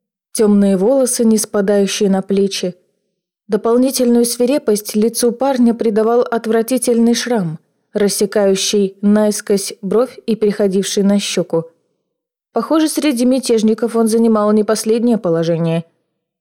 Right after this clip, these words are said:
Стоило ему слегка кивнуть уличным караульным, как те молча исчезли. "Ну и ну!" пробормотал Эйдион, прохаживаясь вокруг Шаола с мечом в руке.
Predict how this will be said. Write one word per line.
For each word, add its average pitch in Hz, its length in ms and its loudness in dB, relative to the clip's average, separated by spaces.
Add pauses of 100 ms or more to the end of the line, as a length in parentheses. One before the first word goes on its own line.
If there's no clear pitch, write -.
(100)
Стоило 190 400 2
ему 196 300 2
слегка 196 420 -2
кивнуть 196 460 -2
уличным 202 440 2
караульным, 240 640 0 (280)
как 208 200 -4
те 208 140 0
молча 185 420 0
исчезли. 170 560 -4 (560)
"Ну 175 320 0
и 151 140 0
ну!" 170 520 0 (920)
пробормотал 202 760 0
Эйдион, 240 600 2
прохаживаясь 202 720 -2
вокруг 196 380 -4
Шаола 185 460 2
с - 100 -10
мечом 190 400 0
в 185 40 -2
руке. 185 420 -2